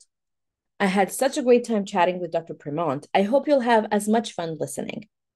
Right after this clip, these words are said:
Before we dive into this episode, I would like to take a moment to thank our Doctor G P C R ecosystem partners,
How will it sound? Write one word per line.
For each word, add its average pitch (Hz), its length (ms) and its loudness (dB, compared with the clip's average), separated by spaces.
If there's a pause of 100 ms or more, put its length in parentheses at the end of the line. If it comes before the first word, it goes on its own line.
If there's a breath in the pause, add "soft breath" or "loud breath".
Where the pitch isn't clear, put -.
(680)
Before 214 320 6
we 339 140 6
dive 185 240 8
into 302 220 4
this 208 180 0
episode, 135 640 -4
I 214 80 4
would 233 120 6
like 269 120 2
to 277 100 -4
take 294 180 0
a 294 60 4
moment 214 360 4
to 208 60 0
thank 196 280 -2
our 175 80 -2
Doctor 165 260 -2
G 160 160 -12
P 160 140 -12
C - 160 -6
R 151 80 2
ecosystem 147 680 -8
partners, - 540 -10